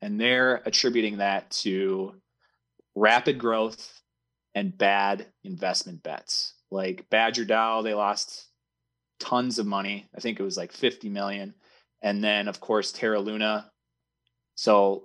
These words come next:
they, they just have to make up a billion dollars current, at current value worth of crypto.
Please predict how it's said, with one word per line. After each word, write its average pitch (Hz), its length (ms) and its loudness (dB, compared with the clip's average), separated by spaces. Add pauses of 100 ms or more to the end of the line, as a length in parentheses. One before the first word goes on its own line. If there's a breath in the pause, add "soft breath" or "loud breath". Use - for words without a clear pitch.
they, 170 240 8
they 160 240 2
just 196 200 0
have 202 140 4
to 156 80 0
make 131 300 0
up 127 140 2
a 107 60 0
billion 113 500 -2
dollars 101 520 2
current, 127 440 -2
at 104 160 -2
current 143 300 0
value 101 440 2
worth 104 300 -2
of 92 120 -10
crypto. - 520 -4